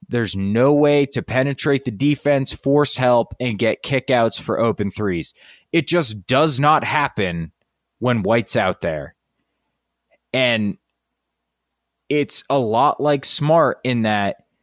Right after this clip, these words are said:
his offensive limitations are clear. They're pretty obvious. Sometimes it's tough to watch,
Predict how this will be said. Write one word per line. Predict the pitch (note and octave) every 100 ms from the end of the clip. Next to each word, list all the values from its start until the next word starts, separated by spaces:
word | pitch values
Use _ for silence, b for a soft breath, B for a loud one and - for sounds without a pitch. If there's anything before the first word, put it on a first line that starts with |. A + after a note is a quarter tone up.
| _ _ _ _ _
his | - C3+ A2 - -
offensive | A#2+ D#3 - - - A#2+ C3 C3 D3 D3 C#3+ C3+ - -
limitations | A#2+ A#2+ A2+ - A#2 A#2 - D#3 D3+ D#3+ D#3 - - _ _ _ _ _ _ _ _
are | B2 A#2
clear. | - - D3+ G#2 E2 D2 - _ -
They're | G2+
pretty | - B2 C3+
obvious. | D3+ B2 F2+ D#2+ - - - _ _ _ _
Sometimes | - - E3 A3+ A3+ B3 A#3
it's | A3+ -
tough | A3 G#3+
to | -
watch, | F#3 E3+ G2+ -